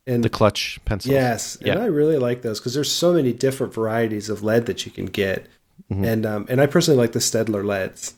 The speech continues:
Speaker 1: They, they
Speaker 2: Yeah.
Speaker 1: work really, really good. And, um, you know, you can sharpen those things up, get a really nice edge, and as they dull, you can cover more area with 'em.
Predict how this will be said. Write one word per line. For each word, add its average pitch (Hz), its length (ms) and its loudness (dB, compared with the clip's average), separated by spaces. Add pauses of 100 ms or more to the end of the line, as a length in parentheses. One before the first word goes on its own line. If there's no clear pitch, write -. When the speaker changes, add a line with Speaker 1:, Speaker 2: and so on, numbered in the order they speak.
Speaker 1:
They, 110 280 -6
they 110 120 -2
Speaker 2:
Yeah. 107 160 -6
Speaker 1:
work 117 240 4 (100)
really, 113 560 4
really 104 280 -2
good. 104 400 0 (500)
And, 120 240 2
um, 113 380 0 (360)
you 131 120 2
know, 120 80 4
you 120 200 0
can 120 120 -4
sharpen 131 400 2
those 117 160 0
things 113 200 0
up, 120 220 -2
get 117 100 -4
a 110 40 -4
really 117 260 2
nice 110 260 -4
edge, 113 600 0 (160)
and 110 240 -4
as 110 220 -6
they 110 120 0
dull, 117 380 4
you 107 80 0
can 107 140 -10
cover 110 280 -2
more 101 240 -2
area 113 320 0
with 107 180 -6
'em. 107 200 -8